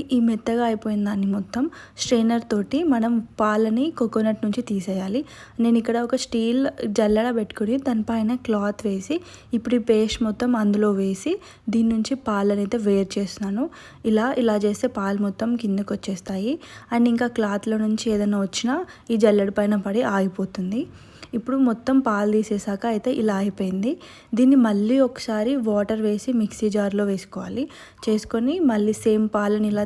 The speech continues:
తీసేసుకుంటే సరిపోతుంది. ఎక్కువ వాటర్ పోసి తీయొద్దు. ఈ పాలు ఈ మాత్రమైనా చిక్కగా ఉండాలి, లేదంటే బాగోవు. ఇప్పుడు మనం దీన్ని ఫ్రిడ్జ్లో ఒక నాలుగు గంటల పాటు పెడితే సరిపోతుంది. లేదా ఇలా ఏదైనా దొడ్డు కవర్ ఉన్నా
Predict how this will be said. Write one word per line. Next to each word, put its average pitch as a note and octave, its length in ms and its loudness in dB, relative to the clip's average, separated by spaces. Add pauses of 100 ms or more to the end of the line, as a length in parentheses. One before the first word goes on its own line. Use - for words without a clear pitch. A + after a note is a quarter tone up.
తీసేసుకుంటే G3+ 500 -4
సరిపోతుంది. G3+ 600 -4 (320)
ఎక్కువ - 360 -2
వాటర్ A3+ 400 2
పోసి G#3+ 280 0
తీయొద్దు. G3 400 -2 (360)
ఈ A#3 80 -4 (200)
పాలు A3 280 0 (140)
ఈ A3 80 -2 (120)
మాత్రమైనా G#3+ 580 -2
చిక్కగా A3 380 -2 (100)
ఉండాలి, F#3+ 440 -2
లేదంటే G#3 600 2
బాగోవు. G3 500 -2 (400)
ఇప్పుడు B3 280 2
మనం A3+ 220 2
దీన్ని G3+ 360 0 (320)
ఫ్రిడ్జ్లో A3+ 460 0
ఒక B3+ 140 0
నాలుగు G#3 400 2
గంటల G#3 360 0
పాటు G#3 240 -2
పెడితే G3 400 -4
సరిపోతుంది. G3+ 640 -4 (340)
లేదా A#3 400 4 (360)
ఇలా B3 200 4
ఏదైనా A#3+ 260 4
దొడ్డు G#3 300 0 (120)
కవర్ G#3+ 300 2
ఉన్నా G3+ 200 0